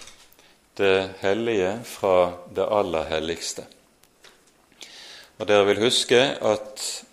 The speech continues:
det sies, fortelles, at i det Jesus døde på Golgata, så revnet forhenget. Og det er en veldig symbolikk i dette, for her møter vi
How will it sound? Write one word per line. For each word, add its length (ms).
det 120
sies, 680
fortelles, 800
at 220
i 100
det 320
Jesus 720
døde 600
på 100
Golgata, 680
så 220
revnet 580
forhenget. 640
Og 100
det 80
er 40
en 80
veldig 300
symbolikk 800
i 160
dette, 440
for 180
her 240
møter 460
vi 160